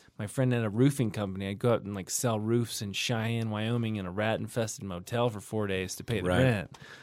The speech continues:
Speaker 1: So, like, I know what it's like to, you
Speaker 2: Dude,
Speaker 1: know.
Speaker 2: and the odds are so scarily bad.
Speaker 1: <laughs>
Speaker 2: You know what I
Speaker 1: They're
Speaker 2: mean?
Speaker 1: bad.
Speaker 2: It's terrifying. Like, I think we have,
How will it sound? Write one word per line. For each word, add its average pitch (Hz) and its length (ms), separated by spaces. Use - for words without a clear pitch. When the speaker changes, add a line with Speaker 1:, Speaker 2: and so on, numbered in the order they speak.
Speaker 1:
So, 110 200
like, 104 360
I 135 100
know 143 160
what 135 80
it's 127 160
like 123 220
to, 117 80
you 139 80
Speaker 2:
Dude, 131 200
Speaker 1:
know. 123 60
Speaker 2:
and 120 160
the 117 180
odds 113 440
are 101 80
so 107 280
scarily 98 680
bad. 87 480
Speaker 1:
<laughs> - 100
Speaker 2:
You 113 100
know 113 100
what 127 140
I 131 60
Speaker 1:
They're 127 120
Speaker 2:
mean? 135 140
Speaker 1:
bad. 104 340
Speaker 2:
It's - 260
terrifying. - 800
Like, 160 280
I 147 80
think 233 300
we 220 140
have, 156 380